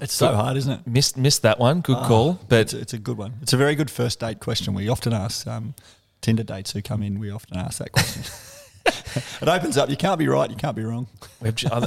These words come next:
Speaker 2: I, I think you've just sparked an, another idea for a, for an, a new episode of The Dish Pig, all about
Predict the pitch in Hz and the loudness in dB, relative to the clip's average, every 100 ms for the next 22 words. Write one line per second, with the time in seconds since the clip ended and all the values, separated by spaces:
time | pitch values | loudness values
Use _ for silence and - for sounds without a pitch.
0 | 120 120 123 117 147 147 117 110 - - | 0 0 0 0 0 2 2 4 2 4
1 | 101 95 101 95 101 101 95 92 95 90 | 4 4 0 0 2 2 4 2 0 -4
2 | 98 90 87 - 95 90 87 101 101 90 | -2 -2 -2 0 0 0 -2 -2 0 -2
3 | 107 98 85 82 95 - - 76 - 101 | -2 -2 -2 -2 -4 -4 -6 -6 -4 -4
4 | 90 92 90 | -2 -2 -2